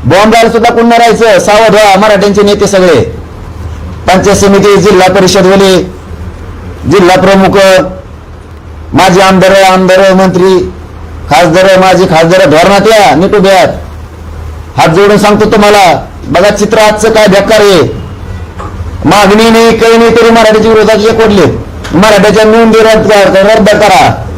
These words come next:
पटतंय का मराठ्याच्या नेत्याला? आपल्या मिळालेल्या नोंदी रद्द करा म्हणते, तुमच्या लेकराचं उद्या वाटोळ होणार आहे.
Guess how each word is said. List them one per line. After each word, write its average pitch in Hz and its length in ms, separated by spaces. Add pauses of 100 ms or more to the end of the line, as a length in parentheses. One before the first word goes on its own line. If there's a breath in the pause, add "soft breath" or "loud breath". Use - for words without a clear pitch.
(340)
पटतंय 226 480
का 277 100
मराठ्याच्या 254 500
नेत्याला? 226 720 (1300)
आपल्या 190 520
मिळालेल्या 208 600
नोंदी 208 280
रद्द 202 260
करा 202 240
म्हणते, 208 360 (380)
तुमच्या 208 260
लेकराचं 208 400
उद्या 208 160
वाटोळ 208 240
होणार 196 280
आहे. 175 160